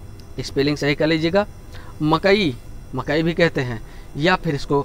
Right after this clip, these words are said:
कॉर्न भी कहते हैं। क्या कहते हैं? कॉर्न, ठीक है। अब कॉर्न का क्या मतलब है? मकई का ही अंग्रेजी है कॉर्न, ठीक है,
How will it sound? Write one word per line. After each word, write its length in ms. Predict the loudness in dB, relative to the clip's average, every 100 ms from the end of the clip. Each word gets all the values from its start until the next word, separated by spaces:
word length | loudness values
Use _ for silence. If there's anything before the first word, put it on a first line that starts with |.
| -2 -14 -14 0
कॉर्न 460 | 6 8 8 6 2
भी 100 | 2
कहते 320 | 0 -2 -2
हैं। 140 | -4 0
क्या 160 | 2
कहते 200 | 4 4
हैं? 180 | 2 2 -2 -12 -14 2
कॉर्न, 420 | 6 8 6 2 -10 -14 -16 -14 -2
ठीक 140 | -2
है। 60 | -2 -8 -12 -2 -2
अब 120 | -2 4
कॉर्न 240 | 6 6
का 140 | 2 0
क्या 140 | 0
मतलब 300 | 0 -2 -4
है? 100 | -8 -10 -16 -6 -2
मकई 300 | 2 4 4
का 160 | 4
ही 180 | 4 4
अंग्रेजी 360 | 4 2 2 2
है 120 | 0 0
कॉर्न, 300 | 2 2 2 -2
ठीक 100 | 0
है, 100 | 0